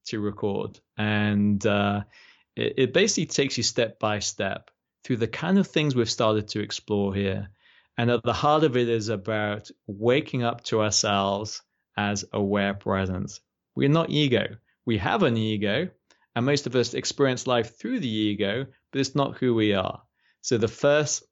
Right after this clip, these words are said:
module and the first step is about how to wake up to aware presence. So I teach you very specific practices for do that. And, and it's really simple and straightforward.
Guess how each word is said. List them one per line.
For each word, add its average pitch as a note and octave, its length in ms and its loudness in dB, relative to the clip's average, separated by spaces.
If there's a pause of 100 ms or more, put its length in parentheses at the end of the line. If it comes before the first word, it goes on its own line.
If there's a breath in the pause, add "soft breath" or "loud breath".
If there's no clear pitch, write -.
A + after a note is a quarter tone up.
module A2+ 460 0
and G#2+ 80 -4
the G#2 60 -4
first A#2 340 -2
step G#2+ 260 -2
is G#2 120 -2
about G2+ 260 -2
how A#2+ 300 0
to B2 200 -2
wake G#2+ 360 0
up G#2 200 -8
to A2 140 -6
aware G2 300 0
presence. F#2+ 560 -4
So G#2 100 0
I G#2 160 2 (160)
teach D3 380 -2
you G#2 280 2 (380)
very A2+ 140 2
specific A2+ 560 -2
practices G2+ 500 -2
for G2 140 -6
do G2+ 300 2
that. F#2+ 260 0
And, G2+ 420 2
and A2+ 160 0
it's A2 220 -2 (120)
really C#3 680 4 (200 soft breath)
simple C3+ 580 0
and A#2 120 -2
straightforward. A2 680 0